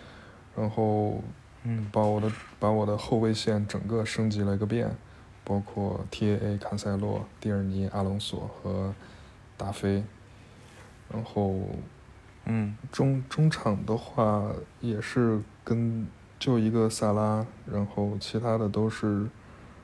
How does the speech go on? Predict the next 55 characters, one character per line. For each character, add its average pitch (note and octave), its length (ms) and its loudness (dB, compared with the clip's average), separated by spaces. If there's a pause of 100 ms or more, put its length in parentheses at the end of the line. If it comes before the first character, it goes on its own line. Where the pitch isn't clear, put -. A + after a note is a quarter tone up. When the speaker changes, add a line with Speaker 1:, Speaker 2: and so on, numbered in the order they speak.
(220)
Speaker 1:
呃， - 340 -4 (260)
六 G#2+ 140 4
块、 F#2+ 320 0 (640)
五 G2 120 -2
块 G2 340 0 (200)
这 G2+ 120 0
样 F#2 140 0
的 - 60 -2 (140)
档 - 220 -4
次 - 200 -4
的 G2 160 -2
一 F#2+ 100 -6
个， - 100 -6 (340)
一 G#2+ 100 -4
个 - 220 -4 (540)
大 G#2 180 2
家 G2+ 260 0
普 - 160 -6
遍 G#2 260 0 (120)
的 - 60 -8
一 G2+ 120 -6
个 F#2+ 100 -4
选 F2+ 240 -6
择 F2+ 220 -4
吧。 F#2+ 140 -2 (760)
然 A2+ 120 -4
后 A2+ 140 0
前 A2+ 280 2
期 B2+ 200 4
我 A#2 180 6
也 A2 60 6
是 A2 280 2
开 A#2+ 240 2
始 G#2+ 160 2
我 G2+ 160 4
也 G2+ 60 4
没 G#2 120 6
有， G2+ 100 4
Speaker 2:
嗯。 - 80 -2
Speaker 1:
没 G#2+ 100 2
有 G#2 120 0
注 G#2 180 -2
意 G#2 100 0
到， G2 240 0 (880)
因 A2 160 0
为 A2 80 2 (100)
对 A2 120 2
于 A2+ 40 4
我 G2+ 120 4
来 F#2 140 2
说 A2+ 120 0
是 A2 120 -2
萌 G2+ 220 2
新 A2 220 0
嘛， G2 180 0